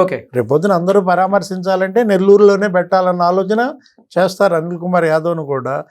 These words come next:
Speaker 1: ఓకే.
Speaker 2: ఏదైనా జగన్మోహన్ రెడ్డి ఏమో "మళ్ళా మేము వస్తాం టూ పాయింట్ ఓ, జగన్ టూ పాయింట్ ఓలో మీకు సినిమా చూపిస్తాం" అంటాడు.
Speaker 1: Hmm.
Speaker 2: ఇప్పుడు ఈ సినిమా ఎట్టుందంటున్నా?
Speaker 1: ఓకే.
Speaker 2: ఇప్పుడు already మీకు సినిమా చూపిస్తున్నాడు.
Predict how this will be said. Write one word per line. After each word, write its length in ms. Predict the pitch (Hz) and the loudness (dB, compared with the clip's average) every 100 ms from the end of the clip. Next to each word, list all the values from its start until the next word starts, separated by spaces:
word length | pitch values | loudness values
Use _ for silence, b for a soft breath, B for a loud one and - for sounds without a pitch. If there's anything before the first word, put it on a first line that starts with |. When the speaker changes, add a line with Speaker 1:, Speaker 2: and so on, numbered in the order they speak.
| - 180 | 0 0
Speaker 1:
ఓకే. 220 | 135 110 | 0 -6
Speaker 2:
ఏదైనా 800 | 127 185 247 226 202 175 156 156 180 _ _ _ _ _ | 2 4 6 4 0 0 -6 -8 -10 _ _ _ _ _
జగన్మోహన్ 640 | 135 175 233 240 214 208 202 | 0 2 2 2 2 2 2
రెడ్డి 260 | 208 190 | 2 4
ఏమో 560 | 202 196 202 220 247 302 _ _ _ _ _ _ _ _ _ _ _ _ _ _ _ 151 | 2 2 2 2 -2 -10 _ _ _ _ _ _ _ _ _ _ _ _ _ _ _ 0
"మళ్ళా 320 | 170 208 220 | 2 4 2
మేము 280 | 208 202 190 | 0 -2 -4
వస్తాం 500 | 190 208 214 233 - _ | -2 0 0 -2 -12 _
టూ 100 | 196 | 0
పాయింట్ 400 | 180 196 185 180 | 2 0 0 -4
ఓ, 160 | 180 196 | -2 0
జగన్ 400 | 156 175 190 185 | 0 0 0 -2
టూ 80 | |
పాయింట్ 340 | 185 196 185 180 | -2 -2 -2 -2
ఓలో 240 | 185 202 | 0 0
మీకు 200 | 185 180 | 0 -4
సినిమా 300 | - 175 185 | -4 -2 0
చూపిస్తాం" 520 | 160 156 139 - 160 | -2 -4 -8 -4 -4
అంటాడు. 540 | 143 113 107 - _ 170 | -2 -8 -12 -12 _ -4
Speaker 1:
Hmm. 140 | 147 110 B 170 | -4 -6 B 0
Speaker 2:
ఇప్పుడు 280 | 196 220 | 2 2
ఈ 100 | 202 | 2
సినిమా 380 | 196 196 208 226 | 0 -2 0 2
ఎట్టుందంటున్నా? 680 | 190 185 175 165 113 107 110 | 0 0 -6 -6 -8 -10 -12
Speaker 1:
ఓకే. 400 | - _ _ 180 | -12 _ _ 0
Speaker 2:
ఇప్పుడు 180 | 156 131 | 2 2
already 540 | 123 175 202 208 240 | 4 2 2 -2 -2
మీకు 160 | 240 - | -4 -2
సినిమా 280 | 180 185 180 | -4 -2 -4
చూపిస్తున్నాడు. 760 | 147 143 143 - 135 139 131 | -6 -10 -12 -12 -14 -14 -16